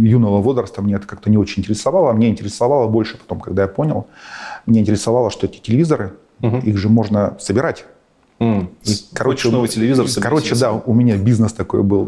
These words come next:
Speaker 1: потом сообразил, у меня такой бизнес был. Ну, мужики, там далеко надо было тащить их, я бы, конечно, пацаном не донёс бы их. Мужики мне притаскивали телевизор, у меня был сарай,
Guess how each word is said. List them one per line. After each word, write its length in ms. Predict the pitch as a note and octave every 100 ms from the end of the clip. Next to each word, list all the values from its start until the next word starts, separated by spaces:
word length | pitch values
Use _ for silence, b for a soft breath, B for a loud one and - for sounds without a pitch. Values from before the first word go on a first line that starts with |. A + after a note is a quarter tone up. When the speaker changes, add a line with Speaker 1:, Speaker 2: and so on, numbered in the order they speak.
| G#2
Speaker 1:
потом 280 | - - F#2+
сообразил, 500 | - G#2+ A2 A#2 F3+
у 20 | D#3
меня 160 | G2
такой 240 | F#2+ F#2 G2
бизнес 320 | C#3 C3 F#2
был. 240 | F#2+ F#2+ B B B B
Ну, 380 | - B2 B2 A#2+
мужики, 480 | F#2+ G#2 A#2 A#2+ G2 - - -
там 180 | - F#2
далеко 300 | G2 A#2 -
надо 220 | F3+ G#2+
было 180 | G2+ F#2+
тащить 340 | G2 G2+ F#3 F#2+
их, 120 | -
я 40 |
бы, 60 | -
конечно, 300 | A#2 - F2
пацаном 420 | - - G#2+ F#2
не 60 | G2
донёс 300 | G#2+ E3 E3
бы 140 | G2
их. 160 | F2+ - _ B B B B -
Мужики 340 | A2 B2 C3+
мне 140 | A2+ G2+
притаскивали 640 | G2+ - G2+ - F#2+ G2
телевизор, 440 | G2+ A#2 F3+ A#2
у 40 | G2+
меня 160 | F#2+
был 120 | F#2+
сарай, 340 | F2 A2+ D#3